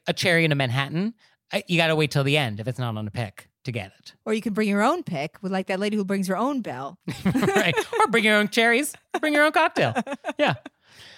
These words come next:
Speaker 1: Um, but yeah, I think, uh, you can do it at any point as long as you're not, like, sticking your fingers in the drink. As long as we're talking about garnishes, I have seen this happen. I don't know why people think this is okay. Do not reach over the bar and get your own garnish.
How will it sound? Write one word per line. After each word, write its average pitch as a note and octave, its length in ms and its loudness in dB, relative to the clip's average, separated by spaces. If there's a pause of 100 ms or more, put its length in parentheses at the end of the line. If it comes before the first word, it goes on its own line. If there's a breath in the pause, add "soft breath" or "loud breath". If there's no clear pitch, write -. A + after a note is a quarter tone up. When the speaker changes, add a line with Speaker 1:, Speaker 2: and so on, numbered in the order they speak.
(260 loud breath)
Speaker 1:
Um, F3+ 500 4
but G#3+ 120 2
yeah, F3 120 2
I G3 80 2
think, B3 160 0
uh, A#3+ 180 0
you C4 160 0
can C4 80 2
do A#3 80 4
it G#3+ 80 2
at G#3+ 100 -2
any C#4 180 0
point G3+ 240 2
as F3+ 100 0
long G3 200 4
as F3 120 0
you're E3+ 100 0
not, D#3+ 220 0
like, C3+ 360 -2 (180)
sticking G3 300 -4
your D3 80 2
fingers B2 320 0
in B2 80 -4
the A#2+ 60 -6
drink. - 320 -12 (460 loud breath)
As G#3+ 160 4
long C#4+ 120 2
as F#4 80 -2
we're E4 60 -2
talking G3 160 0
about D3+ 160 -2
garnishes, A#2+ 600 -8 (440)
I E3+ 100 0
have G3+ 140 2
seen A3+ 200 -4
this D4+ 140 -4
happen. F3 480 -4 (220)
I F3 100 2
don't G#3+ 200 -2
know G3+ 100 2
why D3+ 200 2
people C3 220 -8
think A#2 160 -8
this - 80 -16
is A2+ 80 -10
okay. A2+ 360 -12 (460)
Do A3+ 240 2
not B3+ 380 0
reach A3+ 320 -2
over G3+ 160 0
the F3 80 -2
bar D#3+ 560 2
and E3 180 2
get F#3 160 4
your E3 180 2
own D#3 180 4
garnish. C3+ 640 -2